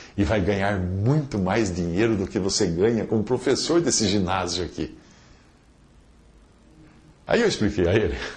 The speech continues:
<laughs> que eu já era formado em arquitetura e urbanismo, eu já tinha um curso, uma formação superior. E eu estava ali ensinando a garotada do ginásio local por idealismo, por puro idealismo.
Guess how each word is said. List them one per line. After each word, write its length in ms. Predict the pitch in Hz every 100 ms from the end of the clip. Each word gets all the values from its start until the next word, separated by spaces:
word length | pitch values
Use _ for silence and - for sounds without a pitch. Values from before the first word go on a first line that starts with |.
| - - -
<laughs> 560 | - - - - - -
que 280 | 120 127 -
eu 220 | 127 139
já 240 | 135 139 98
era 460 | 104 131 113 90
formado 720 | 80 - 98 82 87 95 92 92
em 40 |
arquitetura 680 | 90 - 95 - - 90 90
e 20 |
urbanismo, 680 | 92 92 101 87 82 69 80
eu 40 |
já 140 | 76 78
tinha 240 | - 104
um 80 | 80
curso, 340 | 87 80 -
uma 100 | 90
formação 420 | 80 92 85 107
superior. 540 | - - 90 80 73 64 - - - - - - - - - - - - -
E 140 | 147
eu 100 | 180
estava 360 | 190 - 104 76
ali 380 | 80 101 78 - - - - -
ensinando 600 | 135 - 107 117 135 87
a 40 |
garotada 640 | 87 92 78 - 110 80
do 120 | 76 80
ginásio 580 | 73 73 127 76 69
local 560 | 69 62 - 143 - - - - - _
por 240 | 175 196
idealismo, 880 | 190 165 180 190 175 151 165 110 104
por 240 | 139 139 143
puro 240 | 180 190
idealismo. 680 | 165 175 139 127 127 87